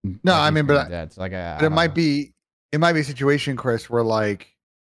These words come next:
Speaker 2: I think there's a lot more to that team than
Speaker 1: it,
Speaker 2: we all
Speaker 1: it's,
Speaker 2: know.
Speaker 1: it's, it's gonna be like a who brings what to the table situation. 'Cause, look, Boston's issue is this. I really like how they've conducted this project over the last two years. They went in and have made, have been very competitive since they've come in the C D L.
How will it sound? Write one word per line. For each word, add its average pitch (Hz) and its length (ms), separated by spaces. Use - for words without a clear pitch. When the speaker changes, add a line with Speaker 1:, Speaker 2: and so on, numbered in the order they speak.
Speaker 2:
I - 40
think 117 120
there's 101 100
a 92 40
lot 87 140
more 82 140
to 80 60
that 78 160
team 85 200
than 82 240
Speaker 1:
it, 139 140
Speaker 2:
we 90 80
all 92 80
Speaker 1:
it's, 80 80
Speaker 2:
know. 80 80
Speaker 1:
it's, 160 300
it's 151 200
gonna 185 260
be 160 200
like 143 260
a 127 140
who 139 240
brings 131 400
what 117 400
to 131 100
the 113 100
table 120 360
situation. 139 680
'Cause, 151 300
look, 139 240
Boston's 190 400
issue 131 300
is 107 80
this. 92 240
I 185 80
really 226 300
like 160 200
how 160 120
they've 139 160
conducted 127 420
this 117 140
project 113 400
over 104 120
the 101 60
last 98 220
two - 100
years. 82 240
They 139 140
went 156 220
in 139 280
and 127 340
have 139 360
made, 151 300
have 135 100
been 147 160
very 165 480
competitive 143 480
since 117 140
they've 113 140
come 113 200
in 107 60
the 104 60
C 110 160
D 92 120
L. 80 200